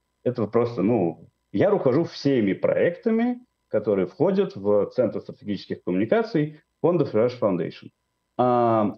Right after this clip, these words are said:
это большая аналитическая группа, еженедельные отчеты, глубокий анализ, мониторинг.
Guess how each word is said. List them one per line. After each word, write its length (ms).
это 340
большая 360
аналитическая 580
группа, 380
еженедельные 580
отчеты, 540
глубокий 440
анализ, 380
мониторинг. 360